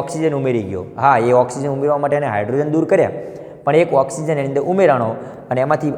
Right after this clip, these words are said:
આલ્કોહોલમાંથી બન્યું શું? કાર્બોક્સિલિક એસિડ. એટલે પ્રશ્ન આવો પણ પૂછાશે કે આલ્કોહોલનું ઓક્સિડેશન કરો તો શું બનશે? એવો પ્રશ્ન પૂછે, આલ્કોહોલનું ઓક્સિડેશન થાય તો શું બને?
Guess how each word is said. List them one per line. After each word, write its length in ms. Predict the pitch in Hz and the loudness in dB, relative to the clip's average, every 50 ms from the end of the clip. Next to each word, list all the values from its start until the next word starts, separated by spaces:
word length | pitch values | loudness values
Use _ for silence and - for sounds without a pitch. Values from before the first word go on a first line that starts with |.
| - 127 131 | 0 0 0
આલ્કોહોલમાંથી 640 | 143 139 - 175 165 165 160 151 147 147 151 135 123 117 | 0 4 4 4 4 4 2 2 0 -2 -2 -2 -2 -2
બન્યું 240 | 123 143 160 160 - | -2 -2 -4 -4 -4
શું? 140 | 131 123 123 131 123 - - 123 | -4 -4 -4 -6 -8 -10 -6 -4
કાર્બોક્સિલિક 640 | 113 110 117 120 117 - - 107 95 107 127 - - - - - 117 | -2 0 0 -2 -2 -2 -6 -8 -6 -6 -6 -6 -8 -12 -6 -4 -4
એસિડ. 200 | 104 - 92 98 - - - - - - - | -2 -2 -6 -12 -14 -18 -20 -20 -20 -20 -6
એટલે 140 | - 113 117 - | -4 -2 0 0
પ્રશ્ન 260 | 123 117 - 143 135 127 | 0 -2 -2 0 2 4
આવો 140 | 127 139 139 151 | 4 4 4 2
પણ 120 | 143 127 120 | -2 -4 -4
પૂછાશે 320 | 139 127 143 120 98 95 - - - - - - - | -2 0 0 0 0 -2 -6 -8 -12 -14 -16 -12 -10
કે 60 | 123 - - 120 | -8 -2 2 2
આલ્કોહોલનું 760 | 127 135 135 131 - 147 147 123 127 127 127 131 131 131 123 - 127 120 | 2 2 0 0 0 0 0 2 0 0 0 0 0 -2 -2 0 0 0
ઓક્સિડેશન 460 | - - - 135 131 127 127 131 127 123 - | 0 -2 -4 -2 -2 -2 -2 -4 -4 0 2
કરો 160 | 143 139 117 104 101 | 2 2 2 0 -2
તો 60 | - 135 - | -6 -4 -2
શું 100 | 180 175 139 | 0 0 0
બનશે? 280 | 117 107 - - - - - - - - - - - _ _ _ 117 | 0 -2 -6 -8 -12 -14 -16 -16 -18 -20 -20 -20 -20 _ _ _ -2
એવો 120 | 120 120 120 | -2 -2 0
પ્રશ્ન 200 | 123 120 117 135 143 160 | -2 -2 -2 0 2 2
પૂછે, 220 | 165 135 113 104 110 - 120 | 2 2 0 -4 -2 0 0
આલ્કોહોલનું 380 | 117 117 - 131 131 131 131 127 127 | -2 2 2 2 2 2 2 0 0
ઓક્સિડેશન 320 | 127 135 131 131 131 135 127 | 0 0 -2 -2 -2 -2 0
થાય 140 | 135 131 131 | 0 0 0
તો 60 | 131 | 0
શું 120 | - 185 160 123 | 0 2 2 2
બને? 140 | 110 101 | 0 0